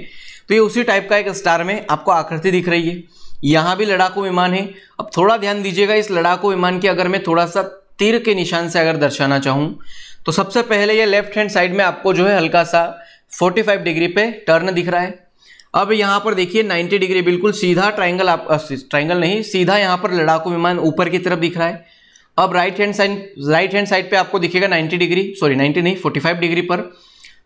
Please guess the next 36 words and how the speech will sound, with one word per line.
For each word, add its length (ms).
फिर 180
से 180
अगर 220
मैं 200
यहाँ 220
पर 160
देखूँ 260
तो 80
देखिए 260
ये 220
भी 140
यहाँ 260
पर 160
भी 100
तो 120
आपको 360
नेक्स्ट 500
वहां 300
से 120
अगर 180
फिर 200
नाइंटी 280
डिग्री 220
टर्न 300
करे 180
फ़ोर्टी 260
फ़ाइव 200
डिग्री 260
से, 120
तो 100
वहां 220
से 120
भी 100
तो 80
आपको 200
ये 280